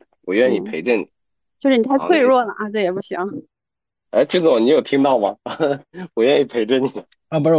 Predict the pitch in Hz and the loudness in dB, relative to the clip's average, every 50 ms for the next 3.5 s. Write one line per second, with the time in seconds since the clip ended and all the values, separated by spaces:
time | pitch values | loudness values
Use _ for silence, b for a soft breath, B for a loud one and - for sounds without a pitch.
0 | 147 131 - 254 240 196 170 - 240 233 202 165 190 202 196 160 120 98 - - | 2 2 2 2 2 2 2 2 2 2 4 4 2 2 2 2 0 -2 0 0
1 | 185 180 - - - - 147 147 139 165 165 143 113 - - - 160 139 107 95 | 0 0 0 -2 -2 -2 0 0 2 2 0 0 -2 -4 -2 -2 -2 -2 -2 -2
2 | 107 131 156 156 127 156 147 160 170 151 131 120 127 127 - 160 170 165 139 113 | 0 0 0 2 2 2 2 2 0 -2 -4 -8 -6 -4 0 0 0 0 0 -2
3 | 107 - - 165 147 123 104 107 117 | -4 -4 -2 -2 -2 -2 -4 -6 -8